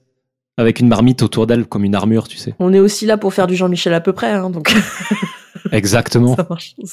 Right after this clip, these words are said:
Speaker 2: <laughs>
Speaker 1: J'adore Jean-Michel à peu près.
Speaker 2: Alors, comment se débarrasser d'un kamaitachi ? Il semblerait qu'une de leurs faiblesses, ce soit les vieux calendriers. <laughs>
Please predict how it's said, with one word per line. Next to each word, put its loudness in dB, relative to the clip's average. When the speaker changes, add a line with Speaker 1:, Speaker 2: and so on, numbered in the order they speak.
Speaker 2:
<laughs> -10
Speaker 1:
J'adore 2
Jean-Michel 0
à 0
peu 2
près. -8
Speaker 2:
Alors, 2
comment 2
se -6
débarrasser 0
d'un -2
kamaitachi ? -4
Il -6
semblerait 0
qu'une -2
de 0
leurs 0
faiblesses, 0
ce -2
soit -4
les -2
vieux -2
calendriers. -4
<laughs> -12